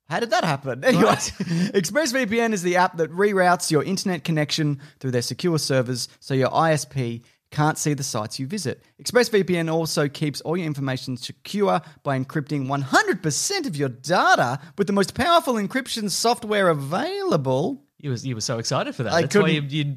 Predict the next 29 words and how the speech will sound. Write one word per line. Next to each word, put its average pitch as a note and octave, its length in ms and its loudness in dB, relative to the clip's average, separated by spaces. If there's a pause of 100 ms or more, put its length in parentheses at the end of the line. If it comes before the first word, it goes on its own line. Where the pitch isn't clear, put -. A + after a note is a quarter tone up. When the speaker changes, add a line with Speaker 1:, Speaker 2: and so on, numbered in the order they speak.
(160)
Speaker 2:
made D3 140 -4
that C#3 120 0
voice. - 520 -2
<laughs> - 40 -20
Speaker 1:
Most G#4 200 0
of F4 100 -6
the F4 40 2
time, D4+ 140 2
Mason, B3 300 2
I C#4 160 0
don't F4 100 -4
even B3+ 340 2
realize G#3+ 580 2
that E3+ 80 0
I've F3 120 2
got D#3+ 160 2
ExpressVPN D#3 1120 0
on C#3+ 280 0
'cause D3+ 160 -4
it D#3+ 120 -2
runs G#3 260 0
so F3 140 2
seamlessly F3+ 640 0
in D3+ 80 2
the C#3 60 0
background C#3+ 540 -2
and F3 140 0
is E3 120 -2
so F3 200 0